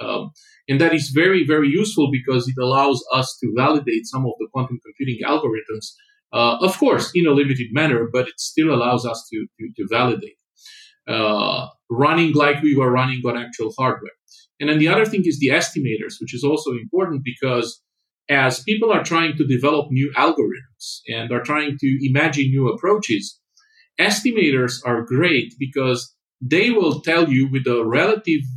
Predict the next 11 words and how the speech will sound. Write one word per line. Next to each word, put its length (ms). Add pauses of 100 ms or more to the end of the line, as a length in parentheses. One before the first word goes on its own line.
uh, 300 (340)
relatively 560
good 200
precision 600 (560)
what 240
is 200
the 100
number 640
of 120
logical 460
qubits 400